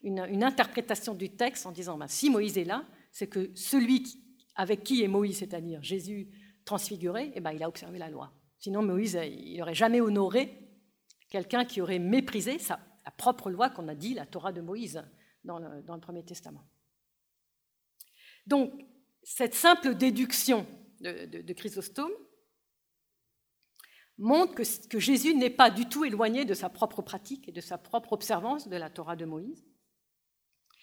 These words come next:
et que jamais ni Moïse ni Élie ne seraient venus à ses côtés pour témoigner de sa gloire lors de la transfiguration. Au contraire, leur présence va témoigner que Jésus observait parfaitement la loi de Moïse.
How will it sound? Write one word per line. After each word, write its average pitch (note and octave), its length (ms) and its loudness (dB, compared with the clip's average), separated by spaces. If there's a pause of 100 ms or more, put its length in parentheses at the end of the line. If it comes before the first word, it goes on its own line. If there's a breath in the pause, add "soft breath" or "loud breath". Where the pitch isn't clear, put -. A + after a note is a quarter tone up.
(180 loud breath)
et G3+ 80 -4
que A#3 140 2
jamais A#3+ 420 8
ni B3+ 180 8
Moïse B3+ 340 4
ni A#3+ 200 4
Élie A#3 260 4
ne G3 80 0
seraient G3 260 0
venus G3+ 240 0
à F#3 40 -2
ses F3+ 160 -6
côtés C4 420 -8 (260 loud breath)
pour - 160 -10
témoigner G#3 420 0
de G#3+ 100 -2
sa F3 200 -6
gloire A3 320 4
lors F#3 160 -4
de F3 80 -8
la E3 120 -8
transfiguration. E3+ 720 -14 (1800)
Au C#4+ 120 6
contraire, A3+ 480 0 (280 loud breath)
leur G3 180 2
présence A#3 520 2
va E3+ 120 -6
témoigner G#3+ 560 -2
que G#3+ 100 -8
Jésus G3 300 -4
observait F3+ 480 -6
parfaitement - 840 -6
la F3+ 120 -2
loi F3 400 -6
de E3+ 80 -12
Moïse. D#3 440 -16